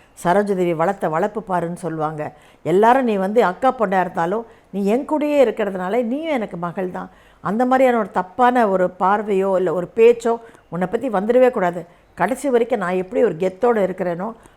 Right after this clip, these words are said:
அப்படி தான் நீயும் இருக்கணும்னு ஸ்ட்ரிக்டா சொல்லிட்டாங்க. அப்படி சொன்ன உடனே அந்த பொண்ணு வந்து மனசு உடைஞ்சு போய் சூசைட் கமிட் பண்ணிட்டா. இது எல்லாருக்குமே ஒரு மிகப்பெரிய ஷாக்.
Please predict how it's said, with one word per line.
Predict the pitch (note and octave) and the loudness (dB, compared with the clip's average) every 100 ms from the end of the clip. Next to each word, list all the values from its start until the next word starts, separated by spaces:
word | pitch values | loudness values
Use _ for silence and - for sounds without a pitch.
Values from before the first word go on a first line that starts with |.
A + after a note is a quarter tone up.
| - | -16
அப்படி | - G3+ F#3 | -8 -4 0
தான் | A3 | 0
நீயும் | F#3+ G#3 G#3+ | 0 -2 -2
இருக்கணும்னு | E3+ D#3+ G#3 B3+ | -2 -4 -6 -8
ஸ்ட்ரிக்டா | - - B3+ B3 | -10 -4 -2 0
சொல்லிட்டாங்க. | G#3+ E3+ D#3 D3+ D3 _ _ | -2 -4 -4 -8 -10 _ _
அப்படி | - G3 G3+ | -10 -6 -4
சொன்ன | G#3 A#3 C4+ | -2 0 0
உடனே | A3 G3+ | 0 0
அந்த | G#3 F3 F3 | -2 -2 -6
பொண்ணு | G3+ G#3 A#3 | -6 -4 -2
வந்து | G3 G3 | -4 -4
மனசு | E3 G#3 G#3+ E3+ | -4 -6 -6 -8
உடைஞ்சு | D#3 D#3+ | -8 -10
போய் | C#3 D3+ D#3 - _ _ _ | -6 -6 -6 -12 _ _ _
சூசைட் | - C4+ C4+ B3 - | -6 -6 -2 -2 -2
கமிட் | D3+ E3 - | -8 -8 -10
பண்ணிட்டா. | D3 - A#2+ - _ - | -12 -12 -14 -16 _ -4
இது | G3+ A3 A#3 | -2 0 0
எல்லாருக்குமே | E3+ G3+ A#3+ A#3+ A3+ A3 A3+ | -2 0 0 0 -2 -4 -4
ஒரு | F3+ | -4
மிகப்பெரிய | E3 F#3+ F#3 F3 F3 F3 - | -4 -6 -4 -4 -2 -4 -4
ஷாக். | E3+ | -6